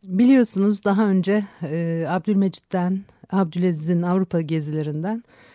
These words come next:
konuşmuştuk. On dokuzuncu yüzyıl, e, Osmanlı Devleti'nin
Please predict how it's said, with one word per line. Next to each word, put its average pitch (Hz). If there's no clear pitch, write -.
konuşmuştuk. 208
On 220
dokuzuncu 165
yüzyıl, 147
e, 151
Osmanlı 165
Devleti'nin 156